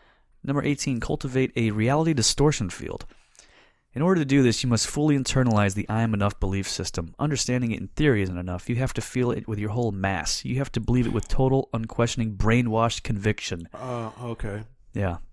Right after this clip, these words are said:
Speaker 2: Hmm.
Speaker 1: Uh, so number, this is part three now. We're closing. We're getting to the end there. How
Speaker 2: Thank
Speaker 1: to
Speaker 2: God.
Speaker 1: make women horny by passing their tests. <sighs> Nineteen says, "Enduring tests equals building attraction."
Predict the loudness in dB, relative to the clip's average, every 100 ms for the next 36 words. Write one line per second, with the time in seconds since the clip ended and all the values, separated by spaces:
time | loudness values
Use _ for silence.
0 | -16 -14 -14 -16 -20 _ _ -20 _ _
1 | -4 0 0 2 4 6 4 4 2 2
2 | 4 2 2 2 2 4 0 0 -2 0
3 | -2 -2 -6 -4 -4 -2 0 0 -2 -4
4 | -6 -8 -4 0 2 2 2 2 4 4
5 | 4 2 2 2 4 2 2 2 2 -2
6 | -4 -4 -4 -4 -6 0 0 0 -4 -6
7 | -12 -16 -12 -12 -12 -16 -20 -20 _ _
8 | _ _ _ -2 -2 -2 0 0 0 0
9 | 0 0 -2 0 0 -2 0 2 2 -2
10 | -4 -6 -4 -2 -2 -4 -6 -4 -4 -8
11 | -12